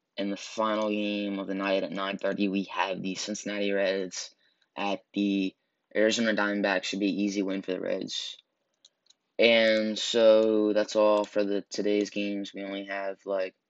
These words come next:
we only have, like, twenty teams playing today for some reason. Um,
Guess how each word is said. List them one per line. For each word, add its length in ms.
we 80
only 160
have, 160
like, 260
twenty 360
teams 300
playing 320
today 300
for 100
some 200
reason. 340
Um, 520